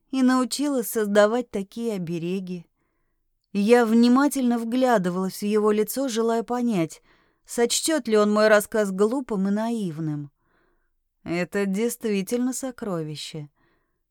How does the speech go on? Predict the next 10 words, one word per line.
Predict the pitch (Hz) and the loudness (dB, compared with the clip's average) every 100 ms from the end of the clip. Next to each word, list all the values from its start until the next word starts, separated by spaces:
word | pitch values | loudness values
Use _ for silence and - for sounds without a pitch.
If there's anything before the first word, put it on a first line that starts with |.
| - | -2
Но | 196 226 | 2 2
где | 233 226 269 | 2 0 2
драгоценности? | 226 226 233 254 - 254 180 165 156 - 156 147 _ _ _ _ | 4 2 2 -2 -4 -2 0 -2 -4 -10 -12 -12 _ _ _ _
Разве | 208 233 254 240 254 | 2 6 6 4 2
у | 247 | 2
тебя | 233 226 220 | 2 4 4
нет | 220 220 208 | 4 2 2
камней | 220 208 208 208 196 | 4 4 4 2 0
и | 175 | 0
золота? | 175 185 202 233 269 277 | 0 0 0 -4 -6 -10